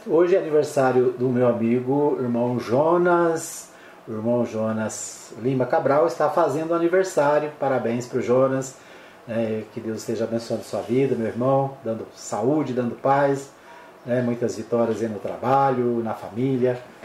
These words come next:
Deus esteja te abençoando, tá bom? Um abraço também pra Nália Neres, que fez aniversário no dia quatro, né? Na sexta-feira. Um abraço pra você que está fazendo aniversário hoje, então, né? Fica aí o nosso, nosso abraço pra você,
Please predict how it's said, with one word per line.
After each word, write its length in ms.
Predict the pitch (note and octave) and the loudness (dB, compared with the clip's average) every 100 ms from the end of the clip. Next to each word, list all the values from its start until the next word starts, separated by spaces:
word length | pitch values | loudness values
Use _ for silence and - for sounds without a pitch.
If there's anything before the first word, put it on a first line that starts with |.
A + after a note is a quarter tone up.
| - | -4
Deus 200 | A#2 A#2 | -2 0
esteja 200 | B2+ B2 | 0 0
te 100 | B2+ | 0
abençoando, 480 | A#2+ B2+ - - - - | 0 -2 -2 -6 -6 -14
tá 80 | G#2+ | 0
bom? 340 | C#3 F#3 F3+ - - - - - | 4 4 2 -10 -20 -20 -20 -4
Um 60 | |
abraço 320 | B2+ C3+ C3+ | 0 0 0
também 500 | - B2 A#2+ A#2+ A#2 A#2 - - - - | 0 2 2 2 -2 -4 -20 -20 -20 -10
pra 180 | A#2+ A#2 | -2 0
Nália 420 | A2+ A2+ A2+ A#2+ | 0 -2 0 0
Neres, 520 | B2 C#3 D3+ F#3 G3+ | 2 2 4 4 0
que 80 | - | -10
fez 240 | C3+ C#3+ B2 | -6 -2 -2
aniversário 640 | B2 A#2 A#2 - G#2+ G#2 | 0 0 -2 -2 -4 -4
no 80 | A2 | -4
dia 160 | A#2+ | -2
quatro, 720 | C3+ - E3+ F3 - F3 F#3+ - - | -2 2 0 0 -4 -2 -2 -4 -8
né? 160 | A#2+ | -4
Na 140 | C3 A2+ | -2 -4
sexta-feira. 800 | - G#2 A2+ - D3+ F#3 G#3 G#3 - - - - - | -8 -8 -10 -4 2 2 2 -2 -12 -20 -20 -20 -14
Um 40 | |
abraço 500 | G#3 C#3+ C#3 C#3 D3+ - - - | -4 0 0 0 -10 -16 -20 -16
pra 160 | - D#3 | 0 2
você 380 | B2 A#2 - A#2+ | 2 -2 -2 -4
que 60 | |
está 200 | A#2+ C3 | -2 -4
fazendo 320 | A#2 A2+ A#2 | -2 -4 -4
aniversário 560 | A2 G#2+ G#2+ - A2+ G#2 | -4 -4 -6 -4 -6 -2
hoje, 300 | A2+ C#3+ A2+ | 0 0 0
então, 420 | A2+ A#2 A#2+ C3 C3 - - | -4 0 0 0 -6 -16 -20
né? 240 | G#2+ A#2+ C#3 - | -4 -4 -4 -10
Fica 200 | - A#2 | -12 -4
aí 100 | B2 | 0
o 40 | A#2+ | 0
nosso, 400 | A#2 A#2 - A#2 - - - - - - - - | -2 -4 -6 -14 -14 -20 -20 -20 -20 -20 -20 -16
nosso 180 | A2+ G#2+ | -14 -6
abraço 320 | B2 A2+ A#2 | -2 0 -2
pra 140 | - C3+ | -2 -4
você, 320 | C3 C3+ - | -4 -8 -16